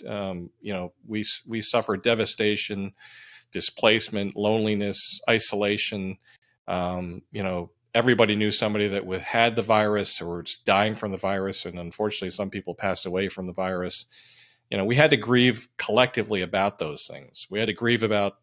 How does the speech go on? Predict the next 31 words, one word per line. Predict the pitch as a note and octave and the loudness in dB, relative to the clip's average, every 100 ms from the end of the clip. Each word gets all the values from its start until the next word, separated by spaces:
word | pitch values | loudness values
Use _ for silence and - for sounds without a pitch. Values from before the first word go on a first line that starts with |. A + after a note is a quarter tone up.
| _ | _
um, | A2 G#2 F#2+ F#2+ F#2 - _ | -6 -4 -2 -4 -8 -12 _
missing | A#2+ A#2+ - A2+ | 0 2 2 0
holidays | - A2+ A2+ G#2 F#2+ F2 | 2 4 4 0 -2 -6
and | F2 | -6
graduations | G#2 G#2 G2+ G2+ G2 G2+ - F2 E2 F2+ | 0 2 2 -2 -2 -2 -6 -8 -12 -14
and | E2+ | -6
family | G#2 G2+ F2 | -4 -2 -4
celebrations. | - F#2+ F#2 F#2+ G2 - E2+ D#2+ - - - - - - _ | -4 -4 -6 -8 -6 -8 -12 -14 -14 -16 -20 -20 -20 -20 _
Um, | - F#2 F2+ F2+ F2+ F#2 _ - | -4 -2 -2 -4 -6 -12 _ -6
and | G#2 G2+ G2+ | -2 -2 -2
I | G2+ | -2
think, | G2+ B2+ A2+ _ - G#2+ | 0 0 0 _ -10 -6
um, | A2 G#2 G2 G2 | -2 -2 -4 -4
what | G#2 G#2 | -4 -2
I | |
try | - B2+ | 4 4
to | B2+ | 6
do | G#2+ | 4
is | G#2 | 2
create | - A#2 | 2 2
an | A2+ A2 | 2 -2
opportunity | - - A#2 G#2+ G2+ G#2 _ - | -4 -6 -2 -2 -2 -6 _ -6
that, | G#2+ G2+ _ _ | -4 -4 _ _
that | G#2 G2+ _ _ - | -4 -4 _ _ -12
for | - G#2+ | -8 -4
people | B2+ A#2+ A#2 | -2 -2 -4
to | G#2 | -2
be | G#2+ G#2 | -2 2
not | A2+ | 2
only | B2 A2 | 2 0
safe, | - - B2+ A2+ - | 0 4 4 2 -2